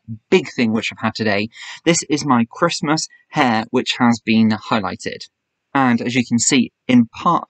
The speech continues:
<laughs> in places of it, it's almost quite white, quite silvery. I had a few subscribers of mine mention that the blonde looked really, really good and really, really cool in my hair. So I thought to myself, had a think about it.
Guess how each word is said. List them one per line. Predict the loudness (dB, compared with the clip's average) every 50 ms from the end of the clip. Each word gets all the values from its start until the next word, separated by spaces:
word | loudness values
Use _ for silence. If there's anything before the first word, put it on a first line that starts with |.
| _ _
<laughs> | _ 0
in | 0 0 0 -2 -4 -6 -6 -4 0
places | 2 2 2 2 0 -2 -4
of | -2 -2
it, | -2 -4 -4 -10 -16 -16 -16 -16 -16 -16 -8
it's | -4 0 0 2
almost | 2 2 0 -2 0
quite | -2 -2 -2 -2 -4 -2
white, | 0 2 2 2 0 -6 -6
quite | -4 -4 -4 -2 -2
silvery. | -2 0 2 2 2 2 2 0
I | 0
had | 0 0 -2
a | -2
few | -4 -6 -4 0 2 4 4
subscribers | 4 2 0 -4 -2 2 2 2 2 2 0 -2 -2
of | 0
mine | 0 0 2 2 0 0 0 -2 -2 -6 -14 -18 -12 -4
mention | 0 0 0 0 0 -2 0 2 2
that | 2 0
the | -2
blonde | -2 0 2 4 4 4 4 0
looked | -2 -2 -2
really, | 0 0 2
really | 2 2 0 0
good | 0 0 2 2
and | 2 2
really, | 2 2 2
really | 0 -2 -2 -4
cool | -6 -4 -2 -2 0
in | 0 0
my | -2 -4
hair. | -4 -2 -2 -2 -2 -2
So | -4 -4 -4 -4
I |
thought | -4 -4 -6 -8 -8 -4
to | 0 2
myself, | 2 2 2 2 2 2 0 0 -4 -12 _ _ -20 -20 -20 -18 -16 -16 -18 -18 -20 -20 _ -8 -4
had | -2 -2 -2
a |
think | -2 -2 -2 -2 -2
about | 0 0 0 0 0 0 -2
it. | -4 -4 -6